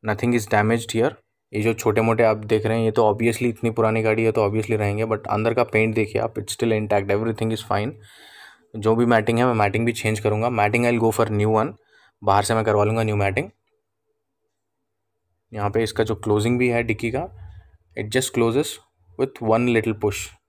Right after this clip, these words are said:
unlike मेरी पुरानी गाड़ी, उसको जितना धक्का मार के बंद करना पड़ता था, इसका just पुश करने से बंद हो रहा है। तो I am very happy with this, uh, shell of this car। And इसका alloys भी देखिए,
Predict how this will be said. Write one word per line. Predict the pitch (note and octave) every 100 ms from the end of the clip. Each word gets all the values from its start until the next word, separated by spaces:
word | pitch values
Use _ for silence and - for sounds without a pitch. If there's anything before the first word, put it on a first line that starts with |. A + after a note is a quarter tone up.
| _ _ _ -
unlike | G#2+ A2+ A2+ -
मेरी | A2 G#2+
पुरानी | G#2 G#2+ A2
गाड़ी, | A2 G#2+ A#2
उसको | - G#2+
जितना | G#2 A2+
धक्का | G#2 G#2 A2+
मार | A2 G#2+
के | A2
बंद | G#2 G#2
करना | G#2 G#2+
पड़ता | G#2 G2
था, | F#2+ B2+ - - _
इसका | - G#2+
just | G#2 G#2+ -
पुश | G#2+
करने | - G#2+
से | A2
बंद | A2+ G#2+
हो | G2
रहा | F#2
है। | G2 _ _ _ _ _ _ _ _ _ _ _ _ _ _ _ -
तो |
I | A2
am | A2
very | C#3+
happy | C#3+ B2 C3
with | B2
this, | B2+ - A#2+
uh, | G#2+ G#2 G#2 - _ _ _ -
shell | - A#2
of | A#2+
this | A#2+ -
car। | G#2+ C3 - _ _ _ _ _ _ _ _
And | - G#2+
इसका | - A2
alloys | A#2 A#2 B2+
भी | C3
देखिए, | A#2+ A2 C#3